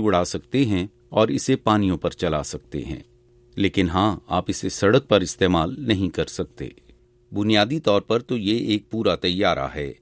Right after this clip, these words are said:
اور جب یہ ہوا میں پہنچتا ہے تو یوں لگتا ہے کہ ایک بڑا ڈرون پرواز کر رہا ہے۔ اسے کٹی ہاک فلائر کا نام دیا گیا ہے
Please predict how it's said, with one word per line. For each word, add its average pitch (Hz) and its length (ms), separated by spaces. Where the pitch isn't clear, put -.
اور 90 120
جب 101 240
یہ 110 120
ہوا 82 280
میں 85 120
پہنچتا 80 600
ہے 92 160
تو 104 160
یوں 85 280
لگتا 101 420
ہے 104 220
کہ - 120
ایک 95 360
بڑا 87 360
ڈرون 85 520
پرواز 95 520
کر 90 180
رہا 80 360
ہے۔ 69 160
اسے 127 240
کٹی 131 380
ہاک 101 340
فلائر 107 340
کا 113 140
نام 92 260
دیا 76 260
گیا 95 300
ہے 98 180